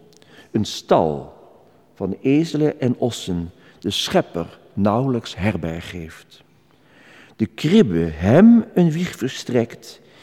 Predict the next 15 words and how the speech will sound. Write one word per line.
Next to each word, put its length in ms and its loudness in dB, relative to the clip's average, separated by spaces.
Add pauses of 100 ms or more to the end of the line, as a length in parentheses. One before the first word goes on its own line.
(320)
die 120 -2
het 160 -4
aardrijk 920 -2 (340)
met 140 0
de 60 0
hemel 420 2
dekt. 580 -4 (680)
En 160 4
elk 280 0
dier 460 -2 (280)
bestelt 580 -2
zijn 220 -2
voeder. 460 -4 (1040)
O 120 2
kind, 600 -2